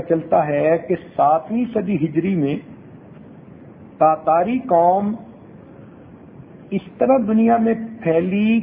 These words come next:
کہ انہوں نے مسلمانوں سے تخت و تاج کو چھین لیا۔ پوری دنیا میں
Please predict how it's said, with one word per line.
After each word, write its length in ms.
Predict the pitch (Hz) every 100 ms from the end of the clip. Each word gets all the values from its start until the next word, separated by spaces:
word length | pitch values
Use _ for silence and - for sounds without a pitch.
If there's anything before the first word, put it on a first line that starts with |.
| 226
کہ 100 | 202
انہوں 280 | - 190 196
نے 100 | 202 196
مسلمانوں 680 | 160 - 151 151 160 196 208
سے 80 | 202 -
تخت 280 | 190 - -
و 40 | 165
تاج 240 | 151 156 156 -
کو 80 | 160
چھین 220 | - 175 143
لیا۔ 240 | 104 95 - - - - - - - - - - - - - - -
پوری 220 | 262 277 220
دنیا 320 | 233 240 240
میں 140 | 233